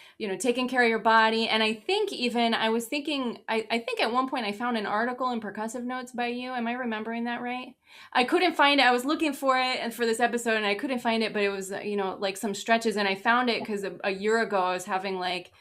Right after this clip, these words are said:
computer neck and back, and, and y-,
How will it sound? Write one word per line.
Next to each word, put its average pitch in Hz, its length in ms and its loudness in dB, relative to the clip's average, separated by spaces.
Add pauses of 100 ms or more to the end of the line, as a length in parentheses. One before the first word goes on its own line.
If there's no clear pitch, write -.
(280)
computer 208 600 -2
neck 180 340 -2
and 175 220 -6
back, 175 400 0
and, 185 320 -6
and 185 440 -6
y-, - 240 -10